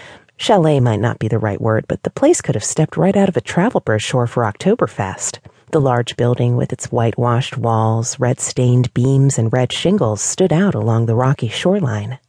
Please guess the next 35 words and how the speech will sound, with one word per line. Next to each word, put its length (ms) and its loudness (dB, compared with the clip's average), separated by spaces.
The 80 0
sign, 640 0
Wicken 400 2
House, 600 -6
completed 500 0
the 80 -2
Germanic 560 2
image. 580 -2
She 180 -2
glanced 440 0
behind 380 2
her 100 0
as 140 -2
the 80 -4
ferry 340 0
disappeared 560 0
into 200 -2
the 80 -12
fog. 460 0
It 120 -2
didn't 200 2
matter 300 4
if 80 -4
she 140 -4
wanted 300 0
to 100 -4
leave. 480 -8
The 100 0
boat, 320 2
with 160 0
its 100 -6
silent 480 2
crew, 360 2
had 180 -6
departed. 600 -4